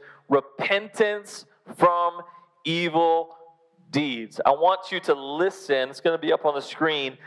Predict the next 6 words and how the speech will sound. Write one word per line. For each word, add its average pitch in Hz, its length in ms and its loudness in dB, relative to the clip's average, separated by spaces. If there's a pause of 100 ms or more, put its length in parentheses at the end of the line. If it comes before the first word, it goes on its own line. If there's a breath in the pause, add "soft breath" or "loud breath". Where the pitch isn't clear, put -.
(140 loud breath)
to 156 140 2
what 147 300 2
Jesus 175 560 -2
says 160 800 2
in 123 220 0
Mark 143 680 0